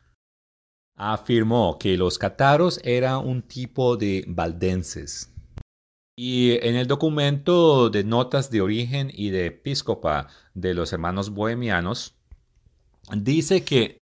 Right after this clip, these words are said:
dispersos en el extranjero en varios países, apoyaron entre ellos la verdadera sucesión apostólica de ministros y obispos,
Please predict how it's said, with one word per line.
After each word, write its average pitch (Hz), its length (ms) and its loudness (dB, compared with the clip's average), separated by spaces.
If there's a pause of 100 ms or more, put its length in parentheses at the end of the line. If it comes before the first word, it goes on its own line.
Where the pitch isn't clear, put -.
(280)
dispersos 180 680 0
en 156 100 2
el 127 140 2
extranjero 131 800 0
en 107 120 -4
varios 104 360 0
países, 90 720 -4
apoyaron 120 580 0
entre 120 380 -2
ellos 117 200 0
la 113 140 -2
verdadera 95 580 -2
sucesión 117 600 -6
apostólica 139 800 -4
de 107 100 -2
ministros 135 600 -4
y 101 60 -4
obispos, 78 760 -8